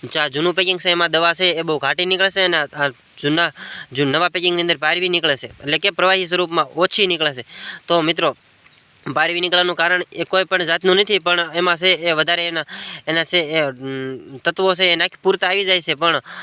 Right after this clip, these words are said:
આ દવા છે એ થોડીક વધારે જૂની, જૂના પેકિંગ હતી એટલે ઘાટી નીકળે છે અને નવા પેકિંગની અંદર થોડીક પ-, પ-, પારવી નીકળે છે. બસ આ જ બંને ડિફરન્સ છે.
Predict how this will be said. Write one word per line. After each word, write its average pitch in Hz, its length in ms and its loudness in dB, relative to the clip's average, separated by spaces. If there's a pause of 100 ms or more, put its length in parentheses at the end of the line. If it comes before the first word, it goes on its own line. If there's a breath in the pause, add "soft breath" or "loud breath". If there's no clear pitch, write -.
(220 loud breath)
આ 143 100 2
દવા 180 260 2
છે 180 140 -2
એ 170 60 2
થોડીક 180 280 0
વધારે 175 380 2
જૂની, 175 380 0
જૂના 175 240 0
પેકિંગ 185 260 -4
હતી 196 140 0
એટલે 165 200 2
ઘાટી 185 260 0
નીકળે 160 260 2
છે 127 160 -12 (440 loud breath)
અને 147 120 0
નવા 156 240 2
પેકિંગની 160 400 0
અંદર 156 160 -2
થોડીક 196 280 0 (340)
પ-, 165 120 4
પ-, 170 260 0
પારવી 180 300 0
નીકળે 175 260 -2
છે. 156 80 -8
બસ 156 220 0
આ 147 180 -2
જ 170 40 0
બંને 190 300 0
ડિફરન્સ 175 340 0
છે. 175 200 0